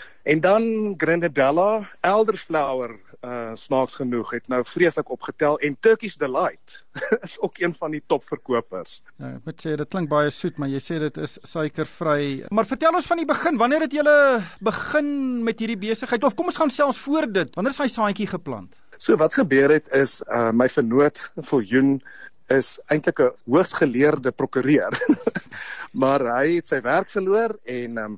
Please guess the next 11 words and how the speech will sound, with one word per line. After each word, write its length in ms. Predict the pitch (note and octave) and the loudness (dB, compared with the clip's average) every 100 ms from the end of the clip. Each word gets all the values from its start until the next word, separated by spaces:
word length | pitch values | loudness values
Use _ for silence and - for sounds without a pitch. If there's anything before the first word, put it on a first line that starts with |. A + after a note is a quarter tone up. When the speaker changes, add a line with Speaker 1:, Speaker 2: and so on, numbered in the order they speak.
| - - - - | -16 -20 -10 -4
Speaker 1:
ek 180 | E3+ | -2
is 220 | E3+ C3+ B2 - - | -2 -2 -6 -16 -12
op 120 | B2 | -8
dieselfde 420 | C3 - E3 - | -4 0 0 -2
tyd 240 | D3+ B2+ - | -2 -2 -4
geskei, 500 | B2+ - G3+ G#3 G3+ | -8 0 2 2 0
s-, 200 | - - | -6 -10
eh, 260 | - A2+ G#2+ | -8 -8 -6
sewe 280 | - E3+ | -2 -2
jaar 200 | E3 D3+ - | 0 -2 0
terug 280 | G#3 A3 | 2 2